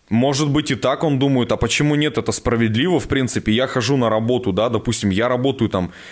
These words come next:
э, шесть дней в неделю. Ну, выкинул я эту бумажку. Я считаю, это ничего такого нет. Я говорю именно, знаешь, о таком, ну, с, э, э, специальном, что ли, там, свинстве, когда ты выкидываешь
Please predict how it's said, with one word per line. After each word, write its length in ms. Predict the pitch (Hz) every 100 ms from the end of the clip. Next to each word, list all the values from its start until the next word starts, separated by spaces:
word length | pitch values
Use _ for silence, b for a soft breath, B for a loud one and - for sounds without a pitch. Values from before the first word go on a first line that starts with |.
| B -
э, 320 | 101 98 98
шесть 460 | - 147 131 113
дней 200 | 113 123 120
в 120 | 107
неделю. 640 | 113 113 110 110 92 82 - -
Ну, 160 | 147
выкинул 440 | 147 165 143 131 120
я 140 | 110
эту 200 | 104 107
бумажку. 600 | 104 107 104 104 - 67 -
Я 280 | 104 120 131
считаю, 420 | - 117 135 113
это 100 | 107
ничего 360 | 104 104 - 127
такого 380 | 104 - 104 92
нет. 260 | 98 92 - b b b b b
Я 180 | 107 123
говорю 300 | 127 143 165
именно, 240 | 143 120
знаешь, 360 | 107 135 143 -
о 40 |
таком, 460 | - 110 139 113 101
ну, 180 | 156 98
с, 240 | - -
э, 460 | 92 92 90 87 - b b b _ -
э, 320 | 92 90 87
специальном, 680 | - - 120 - 151 139 107
что 220 | 98 -
ли, 120 | 113 95
там, 200 | 82 87
свинстве, 640 | - 120 110 107 - 85
когда 280 | 85 90 98
ты 100 | 104
выкидываешь 720 | 104 110 139 123 107 95 -